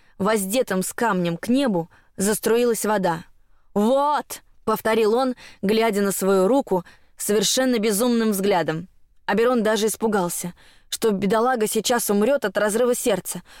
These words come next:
«Вот!» Акима, понимающе кивнул. «Зарвинийская обманка!» Сказал он. «В земле действительно похожа на алмаз. Но когда к ней прикасаются солнечные лучи,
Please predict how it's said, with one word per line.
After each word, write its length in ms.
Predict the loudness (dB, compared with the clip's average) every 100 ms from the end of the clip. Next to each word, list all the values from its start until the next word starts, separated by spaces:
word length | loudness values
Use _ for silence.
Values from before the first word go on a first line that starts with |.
| -4
«Вот!» 800 | 0 2 2 2 -2 -4 -10 -14 _ _ _ _ _ _ -20 _ -4
Акима, 480 | -4 0 0 0
понимающе 600 | 2 0 2 0 0 -2
кивнул. 500 | -2 0 0 0 -2 -6 _ -20 -6
«Зарвинийская 920 | -2 0 0 0 0 -2 -2 -2 -2
обманка!» 640 | 0 0 0 -4 -10 -14 -14 -20 -20 _
Сказал 420 | -4 0 2 0
он. 240 | 0 -4 -12 _ _ _ -20 -20 _ -2
«В 60 |
земле 420 | 0 2 2 2 0 -2 -12 -4
действительно 800 | -2 0 -2 -2 -2 0 0 0
похожа 460 | 0 -4 0 0 2
на 160 | 0 0
алмаз. 460 | 0 -4 -6 -14 -20 -20 _ _ _
Но 120 | -2
когда 300 | 0 2 0
к 80 | 0
ней 180 | 0 0
прикасаются 720 | -2 -2 -2 0 0 0 -4
солнечные 640 | -2 0 0 0 -4 -2 -2
лучи, 480 | -2 -2 0 0